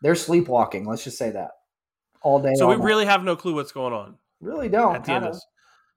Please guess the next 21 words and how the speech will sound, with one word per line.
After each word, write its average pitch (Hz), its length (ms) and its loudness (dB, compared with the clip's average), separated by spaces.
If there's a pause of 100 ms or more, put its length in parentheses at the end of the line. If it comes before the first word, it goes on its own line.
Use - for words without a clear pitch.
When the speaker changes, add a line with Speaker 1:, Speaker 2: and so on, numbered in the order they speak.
(400)
Speaker 1:
But 165 120 -2
it's 170 80 -6
so 185 140 2
fucking 170 280 2
awesome. 208 400 0 (400)
Speaker 2:
You 180 80 2
can't 170 160 6
Speaker 1:
Um, 214 60 6
Speaker 2:
explain 190 440 0
to 202 60 -4
me 208 140 -6
this 196 240 -8
ending 196 380 -8
at 135 140 -4
all. 123 400 -2
Speaker 1:
What - 120 -20
do 160 40 -2
you 170 80 -2
Speaker 2:
Okay. 190 120 2
Speaker 1:
want 208 100 2
me 214 60 0